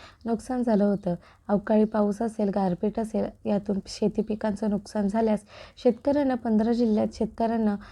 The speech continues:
नुकसान भरपाई रक्कम दिली जाणार आहे. जवळपास चोवीस लाख शेतकऱ्यांमध्ये पात्र करण्यात आलेले जो निधी आहे तो दोन, अ, दोन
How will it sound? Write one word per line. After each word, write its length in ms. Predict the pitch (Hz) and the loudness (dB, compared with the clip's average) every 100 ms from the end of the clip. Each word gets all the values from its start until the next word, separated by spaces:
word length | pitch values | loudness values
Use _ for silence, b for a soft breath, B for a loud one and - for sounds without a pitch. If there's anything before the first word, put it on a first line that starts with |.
| B - | B -6
नुकसान 400 | 226 220 254 262 | -6 -4 -2 2
भरपाई 380 | 240 202 208 214 | 2 2 0 0
रक्कम 340 | 208 - 202 | -2 0 2
दिली 220 | 202 180 | 4 2
जाणार 360 | 185 190 180 180 | 0 -2 -2 -2
आहे. 260 | 175 170 175 B B B - | -2 -4 -6 B B B 0
जवळपास 500 | 202 202 196 196 190 | 2 2 0 0 -4
चोवीस 480 | - 208 175 185 - | -2 -2 0 0 0
लाख 160 | 233 226 - B _ - | -2 -4 -8 B _ -8
शेतकऱ्यांमध्ये 680 | 226 - 269 277 277 240 226 | -6 -2 0 2 2 2 0
पात्र 400 | 220 202 - 208 | 0 -2 -2 -2
करण्यात 420 | 226 202 190 190 | 0 0 0 0
आलेले 360 | 180 190 208 185 B B _ 226 | 0 2 2 0 B B _ 0
जो 120 | 269 | 4
निधी 360 | 277 220 240 | 4 4 4
आहे 340 | 240 226 196 185 B B - | 4 2 0 -2 B B -2
तो 180 | 254 233 | 2 2
दोन, 340 | 233 233 240 | 2 0 0
अ, 360 | 233 220 - 214 | 2 0 0 -2
दोन 420 | 185 226 233 | 0 0 0